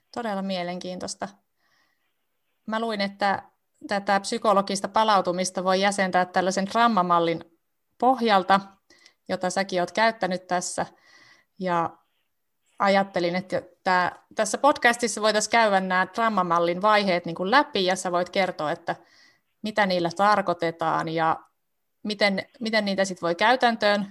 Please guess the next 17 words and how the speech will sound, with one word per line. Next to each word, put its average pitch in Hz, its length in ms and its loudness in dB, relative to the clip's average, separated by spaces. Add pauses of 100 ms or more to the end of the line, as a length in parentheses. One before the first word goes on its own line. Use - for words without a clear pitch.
(100)
viedä, 185 420 2
ja 175 200 0
toisaalta, 190 580 0 (500)
että 185 200 -4
onks 196 180 -4
niissä 196 360 -4 (200)
jotain 190 300 -2
semmosia 180 400 -6
kompastuskohtia, 202 880 -2
missä 175 180 -8
mennään 175 300 -4
helposti 170 600 -6 (480)
vikaan. 190 580 -4 (760)
Et - 140 -18
ajatellaan, 165 600 -4
että 165 160 -12
se 175 140 -4